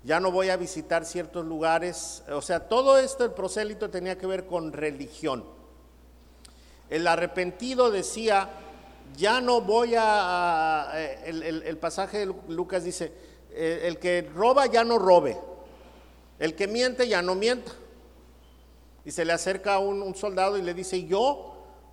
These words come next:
pues confórmate con tu salario y no pidas mordida. Eh, desde aquel tiempo ya existía eso, ¿no? Entonces, eh, era, era un abandono a las prácticas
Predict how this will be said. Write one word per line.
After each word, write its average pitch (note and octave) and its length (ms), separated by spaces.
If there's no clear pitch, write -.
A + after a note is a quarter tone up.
pues C3+ 160
confórmate F3+ 480
con D3+ 200
tu C3 100
salario F#3 500
y G3 40
no G3 160
pidas G3 220
mordida. G3 640
Eh, D#3 160
desde D3+ 540
aquel G3 340
tiempo B3 340
ya G#3 100
existía A3 520
eso, A3+ 300
¿no? B3+ 240
Entonces, G3+ 680
eh, - 560
era, A3+ 500
era G#3 260
un G#3+ 220
abandono G#3 1600
a D3+ 140
las D3+ 260
prácticas G3+ 1160